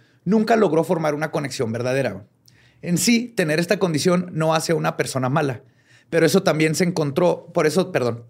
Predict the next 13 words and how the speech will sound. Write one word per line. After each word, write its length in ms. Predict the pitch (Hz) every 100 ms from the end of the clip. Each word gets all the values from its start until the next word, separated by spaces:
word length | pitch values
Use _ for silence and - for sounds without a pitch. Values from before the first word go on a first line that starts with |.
| _
pero 300 | 160 170 170
eso 220 | 160 180
también 380 | 160 147 156 160 -
se 100 | 156
encontró 360 | 147 135 143
con 140 | 143 139
una 160 | 147
misoginia 640 | 151 143 147 - 147 147 -
y 80 | 131
falta 280 | 131 120
de 60 | 127
empatía 460 | 127 120 117 110 -
crecientes. 560 | 110 - 110 107 85